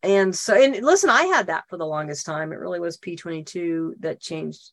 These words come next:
changed the game. So yeah, I think it's, it, that people just need to, we've been, I think, you know, most of us trained since birth to have a preconception of where wildlife should be or what,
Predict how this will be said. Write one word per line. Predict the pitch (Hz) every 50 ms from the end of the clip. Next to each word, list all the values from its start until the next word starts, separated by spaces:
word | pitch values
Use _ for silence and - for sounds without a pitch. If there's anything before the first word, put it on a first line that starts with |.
| _
changed | - - 170 170 165 160 -
the | 165
game. | 165 170 165 165 160
So | 160 - -
yeah, | 226 233 254 254 247 226
I | 226 233
think | - 285 277 294
it's, | 277 - -
it, | 254 262 247 - - 247 226
that | 277 269 262 - _ _
people | - 302 330 349 - 415 403 381
just | - 277 254 - -
need | 226 202 196 185 160
to, | 196 190
we've | 196 240 269 247
been, | 285 277 262 247 220 - _ _ _ _ _ _ _ _ _ _ _ -
I | - 196 214
think, | 202 262 240 202 - -
you | 269
know, | 247 214 190
most | 190 190 214 262 - -
of | 277
us | 233 196
trained | - - - 208 214 214 208
since | - 196 185 185
birth | - - 175 208 233 220 - _
to | - 185
have | 165 180 180 180 175
a | 165
preconception | 165 - 202 196 196 196 175 156 - 180 185 185 - - 175
of | 165 156
where | 151 165 160 160
wildlife | 156 156 156 156 156 156 165 160 156 156 -
should | - - - 165 151
be | 139 170 170 165 165 165 165
or | 160 156
what, | 156 151 156 -